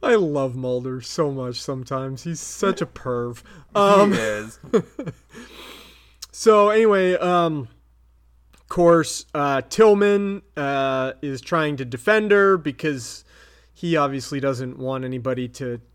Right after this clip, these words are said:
Speaker 1: like, give her a hard time 'cause of this baby thing. Uh, he doesn't want anybody to find that out. So, um, Mulder is explaining, uh,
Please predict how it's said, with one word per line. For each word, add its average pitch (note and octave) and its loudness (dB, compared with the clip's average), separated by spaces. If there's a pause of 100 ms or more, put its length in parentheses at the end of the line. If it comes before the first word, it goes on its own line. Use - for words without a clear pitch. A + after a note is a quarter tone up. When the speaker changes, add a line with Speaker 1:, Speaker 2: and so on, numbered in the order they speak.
(120)
Speaker 1:
like, B2 -6
give C3+ -4
her C3+ 0
a B2 -2
hard C3+ -2
time D3 -4
'cause B2 -8
of A#2+ -10
this A#2+ -8
baby F3+ 0
thing. D#3+ -4 (680)
Uh, B2+ -6 (100)
he C#3+ -14
doesn't C3+ -6
want C3 -4
anybody C3 -4
to B2 -12
find C#3 -6
that E3+ 0
out. D#3 0 (360)
So, D3+ 2 (960)
um, C3+ -4 (1500)
Mulder E3 4
is C#3 -6 (160)
explaining, E3 -2 (2250)
uh, C#3 -4